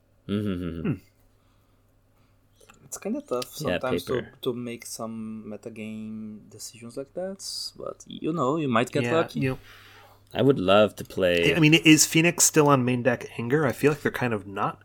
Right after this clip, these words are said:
Speaker 2: anymore, which, uh, hmm.
Speaker 3: Mm.
Speaker 2: Yeah, maybe it's worth taking another look.
Speaker 3: Yeah, they're kinda relying on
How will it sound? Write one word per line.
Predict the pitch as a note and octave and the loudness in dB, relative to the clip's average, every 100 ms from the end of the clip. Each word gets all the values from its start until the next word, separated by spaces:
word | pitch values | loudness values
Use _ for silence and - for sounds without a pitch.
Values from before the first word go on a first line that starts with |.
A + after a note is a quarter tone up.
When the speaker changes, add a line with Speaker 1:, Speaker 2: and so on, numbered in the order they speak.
| - | -12
Speaker 2:
anymore, | A2 G#2 G2+ G#2 G#2 G#2+ | -10 -8 -10 -10 -10 -10
which, | G2+ - A2 | -10 -8 -6
uh, | G2+ G#2 - _ _ _ | -6 -8 -14 _ _ _
hmm. | G#3 C#3 - - _ _ - - | -2 -2 -4 -8 _ _ -20 -10
Speaker 3:
Mm. | G#2+ D3 A3 G#2+ - - _ _ | -4 -4 -4 -8 -12 -20 _ _
Speaker 2:
Yeah, | A#3+ | 0
maybe | D#3 D#3+ | 4 4
it's | D3+ | 4
worth | D3 | 4
taking | - B2+ | 4 2
another | B2 A2 | 2 0
look. | G#2+ A#2 | -2 -2
Speaker 3:
Yeah, | A2 | -2
they're | A2+ A#2 | 0 0
kinda | C3+ E3 | 0 4
relying | G3 D#3 B2 A#2+ A#2+ | 4 4 4 2 -6
on | A#2 A2+ | -6 -8